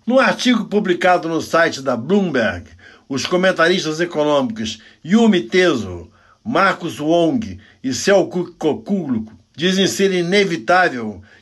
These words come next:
que boa parte do dinheiro dos fundos americanos deve migrar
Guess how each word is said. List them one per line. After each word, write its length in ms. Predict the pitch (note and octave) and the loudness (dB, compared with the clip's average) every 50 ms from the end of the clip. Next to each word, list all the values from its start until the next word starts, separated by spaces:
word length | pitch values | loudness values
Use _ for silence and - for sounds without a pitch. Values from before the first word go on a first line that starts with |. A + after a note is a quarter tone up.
| _ | _
que 140 | _ - D3 | _ -6 -6
boa 260 | C#3+ D3+ F#3 G3 F3 | -2 0 2 2 2
parte 360 | - - - E3+ E3 C#3+ - - | 2 2 0 2 2 0 -2 -4
do 120 | E3 D#3+ | -8 -8
dinheiro 300 | C3+ C3+ D3 D#3+ E3 D#3+ | -6 -4 -2 0 0 0
dos 220 | D#3 D3 C#3 B2 | -2 -6 -8 -8
fundos 340 | - - D#3+ F3 F3 D#3+ C#3 | -8 -8 -6 -6 -6 -4 -2
americanos 1000 | D3 D3 D3 C#3+ C3+ C3 B2+ A2 A2+ - F#3 F#3 F3 D#3+ C3 A2 G#2+ G#2+ - - _ - - - - - _ _ | -2 -2 -2 -2 -2 -2 -4 -4 -2 0 2 2 2 2 0 -4 -4 -6 -10 -16 _ -20 -20 -20 -20 -20 _ _
deve 300 | B2 C3+ D#3+ E3+ E3 D#3+ | -2 0 2 2 0 0
migrar 720 | E3 E3 D#3 C#3 B2 A#2+ C#3 C#3+ D#3 E3 D#3+ C3+ A2+ - | -4 -4 -4 -4 -2 0 0 2 2 2 0 -2 -6 -14